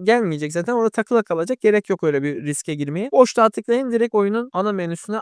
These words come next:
aktarır. Şimdi gelelim asıl mevzuya. Bizim Tikfinity ayarlarına.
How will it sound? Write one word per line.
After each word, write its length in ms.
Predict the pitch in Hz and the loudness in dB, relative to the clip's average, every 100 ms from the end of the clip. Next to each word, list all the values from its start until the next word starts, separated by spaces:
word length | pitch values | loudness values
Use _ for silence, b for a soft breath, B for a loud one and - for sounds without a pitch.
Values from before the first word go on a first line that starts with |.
| - | -4
aktarır. 960 | 208 - - 185 190 165 160 156 156 | -6 -6 -8 -4 -2 0 0 -2 -4
Şimdi 460 | - - 208 151 135 | -6 -6 -4 -4 -4
gelelim 380 | 190 190 170 202 | -2 0 -2 -4
asıl 280 | 180 - 214 | -8 -10 -10
mevzuya. 480 | 175 147 139 135 113 | -6 -6 -4 -6 -8
Bizim 220 | 151 170 | -8 -12
Tikfinity 580 | - 180 - 156 151 151 | -14 -18 -12 -10 -8 -8
ayarlarına. 400 | 131 110 98 | -8 -8 -10